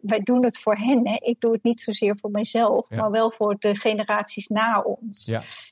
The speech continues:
Speaker 1: En om hen een duidelijke stem te geven, denk ik dat dit heel gaaf is. En mijn droom zou zijn,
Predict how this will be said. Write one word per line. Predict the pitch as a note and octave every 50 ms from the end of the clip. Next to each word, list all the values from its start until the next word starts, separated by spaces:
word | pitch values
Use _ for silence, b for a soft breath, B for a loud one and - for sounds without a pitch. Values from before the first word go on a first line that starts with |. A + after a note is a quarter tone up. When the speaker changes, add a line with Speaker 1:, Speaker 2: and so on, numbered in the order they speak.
| B -
Speaker 1:
En | G#3 G3+ G3+ -
om | G#3+ G#3+ G#3 G3+
hen | F#3+ G#3 A#3 C#4 D#4 B3 - -
een | G3+ G3+ -
duidelijke | G3+ G#3 G#3 G#3+ A#3 C#4+ D4 - G3+ G3 - - -
stem | - - - - A#3 C#4 C#4+
te | - - A3+
geven, | - - - A3 A3 G#3+ G#3 G3+ - - A3+ A#3+ - _ B B B B B B B B - - - -
denk | - A3 A3 A#3 A3+
ik | A#3+ G#3+ -
dat | A3 G#3 -
dit | A#3 A3 -
heel | A#3 A3+ G#3 G#3
gaaf | G#3+ - G#3 G3 G3 G3 G#3 -
is. | - - - -
En | G3 F#3+
mijn | G#3 G#3+ G#3+
droom | - G3 G#3+ A3 A3+ A3+ A#3+
zou | G3+ G3 -
zijn, | - A3 G3 F#3+ G3 F#3+